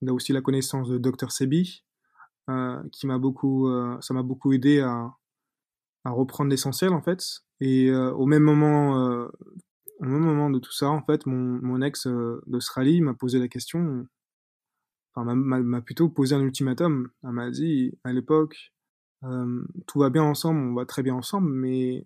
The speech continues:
niveau spirituel, je te vois pas connecté, tu m'apportes rien. » Et là, ça a fait un déclic. Je me suis demandé, « C'est quoi la spiritualité ? Est-ce que tu peux m'apprendre ? » Elle m'a dit, « Non, ça doit venir de toi. » Et je sais pas, ça a fait un déclic, ça,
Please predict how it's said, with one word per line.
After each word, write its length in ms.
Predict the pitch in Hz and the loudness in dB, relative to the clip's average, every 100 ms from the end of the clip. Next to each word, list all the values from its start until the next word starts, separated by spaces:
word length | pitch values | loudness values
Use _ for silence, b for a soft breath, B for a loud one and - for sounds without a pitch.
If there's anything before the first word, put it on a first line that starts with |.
| 156 | -8
niveau 240 | 135 131 | -2 -2
spirituel, 580 | 131 135 131 131 147 147 | -2 -2 -2 -2 -2 -2
je 100 | 147 | -4
te 80 | - | -6
vois 160 | 127 | -6
pas 100 | 120 | -4
connecté, 540 | 131 131 127 - 165 165 | -6 -4 -4 0 0 0
tu 140 | - | -2
m'apportes 340 | 131 123 131 135 | -6 -4 -6 -4
rien. » 280 | 131 127 110 185 | -4 -6 -8 -10
Et 160 | 131 123 | -4 0
là, 420 | 127 127 131 139 | 2 0 0 -2
ça 160 | - 131 | -4 -4
a 60 | |
fait 120 | 127 | -4
un 120 | 131 123 | -4 0
déclic. 400 | 127 156 180 - _ _ _ | 0 2 0 0 _ _ _
Je 160 | - | -12
me 20 | 117 | -8
suis 140 | 127 | -4
demandé, « 220 | 123 131 | -2 -2
C'est 140 | 135 131 | -2 -4
quoi 120 | 135 | -4
la 80 | 131 | -4
spiritualité ? 760 | - 131 117 127 120 120 170 - _ _ _ _ _ _ _ _ _ _ - | -6 -8 -6 -4 -4 -4 -6 -8 _ _ _ _ _ _ _ _ _ _ -16
Est-ce 120 | 127 | -4
que 80 | 135 | -4
tu 140 | 135 | -2
peux 100 | 143 | -2
m'apprendre ? » 520 | 131 135 - 175 180 - _ _ | -2 -2 2 2 2 -2 _ _
Elle 80 | 127 | -4
m'a 140 | 127 | -4
dit, « 120 | 117 127 | -4 -2
Non, 260 | 139 180 - _ _ | -2 -4 -10 _ _
ça 100 | - | -10
doit 120 | 127 120 | -6 -4
venir 180 | 123 | -2
de 80 | 123 | -4
toi. » 320 | 117 151 180 _ _ _ _ _ _ _ _ | -2 -2 -4 _ _ _ _ _ _ _ _
Et 360 | 131 127 123 | -2 0 0
je 100 | 120 | -2
sais 160 | - 139 | -4 -4
pas, 160 | 131 131 | -4 -2
ça 120 | 131 | -4
a 60 | |
fait 120 | 131 143 | -2 -2
un 60 | |
déclic, 520 | 135 135 - 135 139 | 0 0 -2 -4 -4
ça, 540 | - 135 123 120 120 | -8 -8 -6 -6 -8